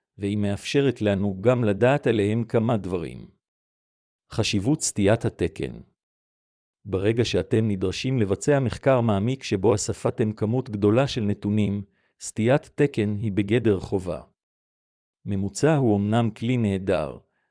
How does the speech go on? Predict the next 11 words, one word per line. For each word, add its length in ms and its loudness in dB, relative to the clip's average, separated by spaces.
אבל 220 -2
עבור 260 0
מי 100 -2
שרוצה 440 0
להעמיק 500 2
ולבצע 520 0
ניתוח 420 0
מקיף 340 -4
של 180 -2
מרחב 420 0
המדגם, 600 0